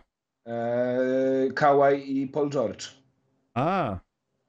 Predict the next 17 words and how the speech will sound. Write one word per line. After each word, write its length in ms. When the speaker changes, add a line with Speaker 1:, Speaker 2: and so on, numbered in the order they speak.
Speaker 2:
No 80
ale 120
to 100
i 60
tak, 220
czasami 400
jest, 220
są 240
kluby, 340
w 40
których 300
nie 120
ma, 80
na 60
przykład 280
Lonzo 340
Ball. 340